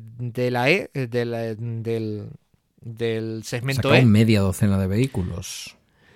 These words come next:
Speaker 1: Sí, que yo no, no, no, no, eh, pero bueno, ya con cosas muy, eh,
Speaker 2: Ahora, el
Speaker 1: bueno, pues
Speaker 2: eléctrico
Speaker 1: varios
Speaker 2: puro,
Speaker 1: híbridos
Speaker 2: ninguno.
Speaker 1: suaves.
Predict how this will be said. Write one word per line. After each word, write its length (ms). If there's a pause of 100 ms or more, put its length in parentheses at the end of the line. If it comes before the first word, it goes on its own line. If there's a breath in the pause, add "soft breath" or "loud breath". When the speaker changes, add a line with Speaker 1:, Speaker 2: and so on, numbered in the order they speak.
(140)
Speaker 1:
Sí, 300
que 140
yo 100
no, 160
no, 220
no, 200
no, 140
eh, 240 (220)
pero 200
bueno, 220
ya 260 (140)
con 160
cosas 300
muy, 360
eh, 500 (120)
Speaker 2:
Ahora, 180
el 60
Speaker 1:
bueno, 140
pues 80
Speaker 2:
eléctrico 180
Speaker 1:
varios 240
Speaker 2:
puro, 60
Speaker 1:
híbridos 260
Speaker 2:
ninguno. 160
Speaker 1:
suaves. 500